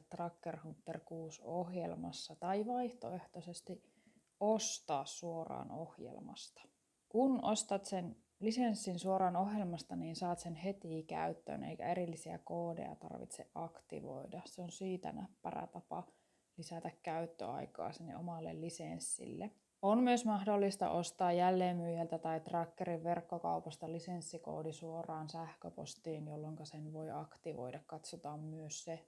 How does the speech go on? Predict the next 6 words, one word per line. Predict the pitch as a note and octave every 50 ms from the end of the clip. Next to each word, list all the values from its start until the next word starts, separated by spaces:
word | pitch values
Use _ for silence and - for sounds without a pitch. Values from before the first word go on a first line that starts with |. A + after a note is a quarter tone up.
| _ _ -
tässä | - D3 - - D3+ C3
videolla. | D3 D#3 D#3 B2 A2+ G#2 B2 C3 - - - - _ _ _ _ _ _ _ _ _ _ _ _ _ _ _ _ _ _ _ _ _ -
Omiin | G#3 B3 C4 A#3+ A3+
lisenssitietoihin | A3+ A#3 A3+ A#3+ B3 A#3 A3 - - F#3+ F3+ - F3+ F#3 F#3 F3+ F3+ - E3+ E3+ E3 E3 D#3+ E3 E3 D#3+ D3+
pääsee | - E3+ E3 E3 E3+ E3 E3 E3+ E3 D#3+ D#3+
täältä | - - E3+ D#3+ E3 - - -